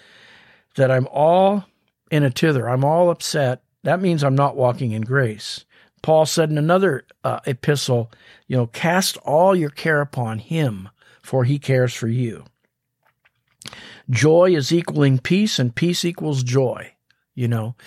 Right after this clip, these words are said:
we talked about with, uh, another Christian this morning about, you know, joy,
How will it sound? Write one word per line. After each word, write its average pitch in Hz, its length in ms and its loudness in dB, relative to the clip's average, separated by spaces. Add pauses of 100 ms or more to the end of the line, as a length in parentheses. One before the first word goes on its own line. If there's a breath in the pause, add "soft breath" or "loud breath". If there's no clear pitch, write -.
(240 loud breath)
we 127 80 -2
talked 175 300 2
about 151 380 2
with, 147 220 0
uh, 123 220 -4 (560 loud breath)
another 151 480 0
Christian 151 420 -2
this 135 180 -2
morning 151 380 2
about, 120 340 -2 (440 loud breath)
you 139 120 4
know, 123 220 0 (220)
joy, 135 720 2